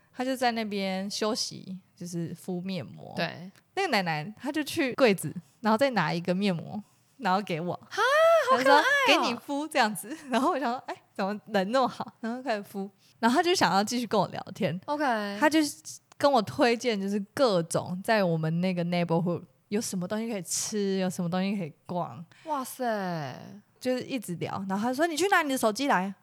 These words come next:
Speaker 1: 我直接帮你查。”这样子。
Speaker 2: 哇。那你有没有觉得这些奶奶、大婶、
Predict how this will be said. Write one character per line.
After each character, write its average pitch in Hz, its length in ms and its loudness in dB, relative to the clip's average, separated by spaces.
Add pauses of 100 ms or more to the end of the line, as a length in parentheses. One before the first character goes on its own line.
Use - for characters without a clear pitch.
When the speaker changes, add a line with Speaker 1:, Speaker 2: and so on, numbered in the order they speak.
Speaker 1:
我 233 100 -4
直 240 120 -6
接 311 100 -2
帮 320 160 0
你 240 80 -4
查。” 170 340 -4 (120)
这 - 40 -10
样 185 140 -6
子。 - 180 -14 (200)
Speaker 2:
哇。 277 1200 -4 (720)
那 427 140 0
你 - 20 0
有 330 60 0
没 277 40 2
有 262 60 2
觉 214 140 -2
得 185 120 0
这 233 120 -6
些 214 520 -4 (220)
奶 175 220 0
奶、 202 480 -2 (800)
大 190 240 2
婶、 120 280 -10